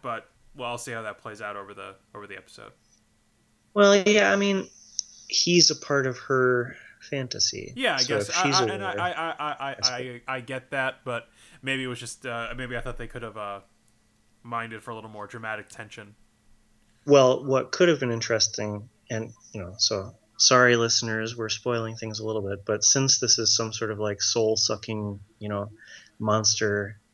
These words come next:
Speaker 2: uh, running her through a scenario, what could have been interesting is if the other actors in her scenario actively worked against her,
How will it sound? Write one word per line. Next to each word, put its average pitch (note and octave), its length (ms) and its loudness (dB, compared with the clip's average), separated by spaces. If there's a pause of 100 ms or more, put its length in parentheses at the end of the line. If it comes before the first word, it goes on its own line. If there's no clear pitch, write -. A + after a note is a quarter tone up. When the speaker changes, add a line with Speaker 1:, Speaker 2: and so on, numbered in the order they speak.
Speaker 2:
uh, G2+ 220 -2
running A2 300 2
her G#2+ 120 0
through A2+ 280 0
a G#2 40 -2
scenario, A2 540 0 (520)
what A2+ 140 2
could E3+ 200 6
have C#3 80 4
been A#2 100 2
interesting A2 720 -2
is A#2+ 180 2
if A2+ 220 0 (120)
the A#2 240 -2
other A2 280 2
actors A#2+ 520 4
in B2 120 0
her B2 180 4
scenario B2+ 680 2 (600)
actively A2 480 0
worked G#2+ 300 0
against F#2+ 480 -4
her, C#3 340 0